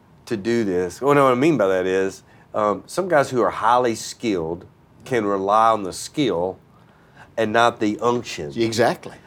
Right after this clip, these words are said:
Speaker 1: And so what is it, because I'm not blowing smoke here, I mean, you're just very gifted. Um, when you, when a guy's very gifted, when a guy's not, he, he realizes he's totally dependent.
Speaker 2: Hmm.
Speaker 1: And sometimes when you're, you're gifted, you,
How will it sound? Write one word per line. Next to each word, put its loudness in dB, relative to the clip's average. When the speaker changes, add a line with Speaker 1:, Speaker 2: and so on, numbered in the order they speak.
Speaker 1:
And -6
so 2
what 0
is 2
it, 2
because -4
I'm 2
not 0
blowing 4
smoke 0
here, -4
I 0
mean, -4
you're 0
just -4
very 2
gifted. -4
Um, -4
when -4
you, -8
when -4
a -4
guy's 2
very 2
gifted, -2
when -2
a 0
guy's 2
not, 6
he, 0
he -2
realizes 4
he's -8
totally 0
dependent. -4
Speaker 2:
Hmm. -8
Speaker 1:
And -6
sometimes -2
when -4
you're, 0
you're -6
gifted, -2
you, -6